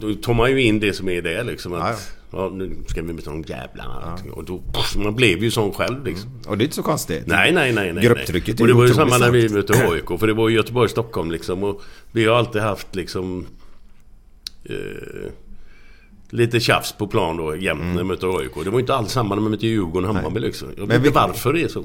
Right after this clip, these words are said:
Speaker 2: vil-, vil-, vilken spelare i A I K hade du mest tjafs med? Om man säger inget dumt nu, men alltså, men du, du fattar vad jag menar.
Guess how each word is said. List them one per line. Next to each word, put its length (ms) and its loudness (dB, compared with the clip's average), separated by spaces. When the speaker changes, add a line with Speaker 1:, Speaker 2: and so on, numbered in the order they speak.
Speaker 2:
vil-, 220 2
vil-, 160 4
vilken 200 0
spelare 360 2
i 40 6
A 140 6
I 20 0
K 220 2
hade 300 2
du 80 -2
mest 460 -2
tjafs 400 -2
med? 140 2
Om 80 6
man 100 6
säger 240 6
inget 300 2
dumt 260 4
nu, 80 2
men 180 2
alltså, 340 4
men 120 0
du, 160 0
du 160 -2
fattar 220 -2
vad 40 0
jag 60 0
menar. 260 2